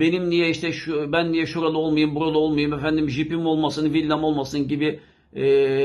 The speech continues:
düşünce ve duygulara kapılmasına s-, sebep olur doğal olarak.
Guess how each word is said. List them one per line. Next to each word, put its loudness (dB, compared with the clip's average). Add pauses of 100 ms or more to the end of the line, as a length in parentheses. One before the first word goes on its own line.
(420)
düşünce -2
ve 2
duygulara 0
kapılmasına -2
s-, -10
sebep 0
olur 0
doğal 2
olarak. -2